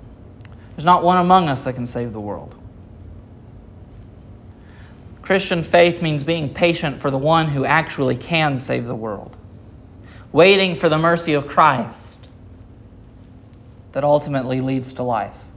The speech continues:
I've never met a false prophet that has repented of their sin because somebody got on Facebook and left a, a, a very well-worded, well-thought-out, very rational rebuke. I've tried it myself, and it's, it's never been fruitful.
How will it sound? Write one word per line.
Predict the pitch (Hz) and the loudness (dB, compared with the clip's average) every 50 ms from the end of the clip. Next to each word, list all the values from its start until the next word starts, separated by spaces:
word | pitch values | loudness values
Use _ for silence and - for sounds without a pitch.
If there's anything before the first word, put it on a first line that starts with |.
| - - - - - - - - - - - - - - - - - - - - - - - - - - - - - - - | -20 -20 -20 -20 -20 -20 -20 -20 -20 -20 -20 -20 -20 -20 -20 -20 -20 -20 -20 -20 -20 -20 -20 -20 -20 -20 -20 -20 -20 -16 -12
I've | - - 214 | -8 0 2
never | 247 254 247 233 | 4 4 6 6
met | 220 220 202 | 6 6 6
a | 175 | 4
false | - - 190 190 190 190 | 4 6 6 6 6 4
prophet | - - 185 196 202 190 196 208 190 - | 2 4 6 6 6 6 4 0 -2 0
that | 160 151 | 0 0
has | 147 139 143 | 0 -2 -4
repented | 139 139 - 196 185 185 - 180 | -6 -4 -4 -6 -6 -6 -4 -4
of | 165 160 151 | -4 -2 -2
their | 156 151 | -2 -4
sin | 147 - - 175 175 180 175 | -4 -4 -4 -2 -2 -2 -4
because | 165 156 - 156 139 135 | -4 -4 -4 -4 -4 -2
somebody | - 175 170 165 165 156 151 143 | -2 -4 -2 -2 -2 -4 -4 -2
got | 151 156 156 151 | 0 2 2 2
on | 147 143 139 | 2 0 -2
Facebook | - - 156 160 156 - - 165 160 156 - | -2 -2 -2 -2 -4 -4 -4 -2 -2 -2 -4
and | 143 131 | -6 -4
left | 139 147 147 143 - | -4 -4 -4 -4 -4
a, | 131 123 120 120 - - - - - | -6 -6 -6 -8 -14 -20 -20 -16 -10
a, | 131 127 | -6 -4
a | 127 123 123 104 71 98 127 123 | -4 -4 -6 -6 -8 -8 -8 -8
very | 120 113 123 131 139 135 175 190 196 190 165 | -8 -10 -14 -10 -4 0 2 4 4 4 2
well-worded, | 143 143 147 160 170 175 180 180 165 165 165 170 170 165 165 156 143 | 0 2 6 8 8 8 8 8 6 6 6 6 4 4 2 2 4
well-thought-out, | 151 160 175 170 165 - - 175 156 160 160 160 156 156 151 156 156 147 139 | 6 6 6 6 4 2 0 0 2 4 4 4 4 4 4 2 2 0 0
very | 165 175 170 151 | -2 -2 0 -2
rational | 135 131 147 156 165 165 160 - 185 165 160 151 | -2 0 2 2 2 0 -2 -4 -8 -8 -8 -6
rebuke. | 139 131 127 123 123 131 - - 127 110 - 87 - - - - - - - - - - - - - - - - | -6 -8 -8 -8 -10 -10 -8 -8 -10 -10 -14 -18 -20 -20 -20 -20 -20 -20 -20 -20 -20 -20 -20 -20 -20 -20 -12 -8
I've | - 147 - | -8 -8 0
tried | - - 190 202 208 | 4 6 6 6 6
it | 208 175 170 - - - - - - - - | 6 2 0 -2 -8 -18 -20 -20 -16 -8 -4
myself, | 160 151 143 - 202 196 202 214 202 208 - | -4 -2 0 2 6 6 8 8 6 4 0
and | 151 147 | -2 0
it's, | 147 175 170 - - | 0 -2 -2 -2 -2
it's | - 151 143 147 - 156 | -2 -2 -2 -4 -8 -8
never | 160 175 185 196 196 208 202 | -4 -2 0 0 0 0 -2
been | 185 165 180 175 170 | -2 0 -2 -2 -2
fruitful. | 170 - 185 165 139 113 - - 117 104 - | -4 -4 -4 -4 -4 -6 -8 -12 -12 -12 -14